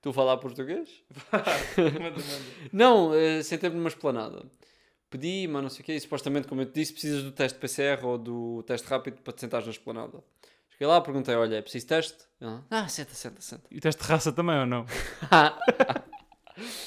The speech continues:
Speaker 1: Não sei, mas eu, não, eu acho, eu acho que não parece muito alemão, né?
Speaker 2: O já, vá, a malta,
Speaker 1: Deixa-me acabar.
Speaker 2: a malta acha bem que nós somos, somos turcos, meu.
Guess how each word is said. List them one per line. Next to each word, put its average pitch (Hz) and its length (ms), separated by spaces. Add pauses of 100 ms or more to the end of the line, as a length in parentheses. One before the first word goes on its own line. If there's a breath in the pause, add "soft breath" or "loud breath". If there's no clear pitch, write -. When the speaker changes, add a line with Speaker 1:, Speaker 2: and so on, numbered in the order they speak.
(460 loud breath)
Speaker 1:
Não 208 120
sei, 185 140
mas 131 160
eu, 113 80
não, 117 140
eu 117 180
acho, 110 220
eu 123 220
acho 117 80
que 123 60
não 120 40
parece 123 220
muito 131 180
alemão, 120 340
né? 117 120 (420 soft breath)
Speaker 2:
O 196 60
já, 240 160 (380)
vá, 208 180
a 185 220
malta, 196 140
Speaker 1:
Deixa-me 240 220
acabar. 196 240
Speaker 2:
a - 20
malta 220 220
acha 220 160
bem 220 120
que 208 80
nós 214 160
somos, 202 240
somos 208 180
turcos, 185 380
meu. 120 320